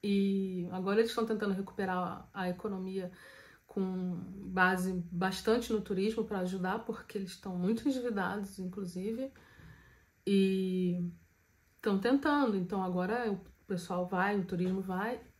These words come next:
Algumas pessoas viajaram nessa época que a gente iria mesmo, e eu tentei acompanhar pra ver como tava, né? Se o turismo tava realmente liberado pra todo mundo.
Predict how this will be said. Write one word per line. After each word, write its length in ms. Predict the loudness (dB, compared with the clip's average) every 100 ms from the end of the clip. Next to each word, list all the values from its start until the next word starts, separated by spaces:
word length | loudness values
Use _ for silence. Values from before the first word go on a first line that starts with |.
| _ 4
Algumas 400 | 6 6 4 4
pessoas 380 | 2 6 6
viajaram 560 | 8 6 6 2 2 0
nessa 360 | -2 -2 -2 -2
época 220 | -2 -4
que 120 | 0
a 20 |
gente 320 | 2 0 0
iria 300 | 0 2 4
mesmo, 420 | 2 2 2 0 -6 -20 -20 -20 -20 -20 -20 -20 _ _ 0
e 160 | 8
eu 100 | 8
tentei 300 | 8 8 10
acompanhar 600 | 8 6 4 4 4 4
pra 140 | 4 2
ver 160 | 2
como 280 | 0 2 0
tava, 460 | 2 4 4 4 2
né? 380 | 2 2 0 -4 -10 _ -14
Se 160 | -6
o 20 |
turismo 380 | 0 4 4 4
tava 240 | 2 2 4
realmente 500 | 4 6 6 4 2
liberado 500 | 2 2 2 0 0
pra 120 | -4
todo 240 | -2 -2
mundo. 440 | 0 0 -2 -4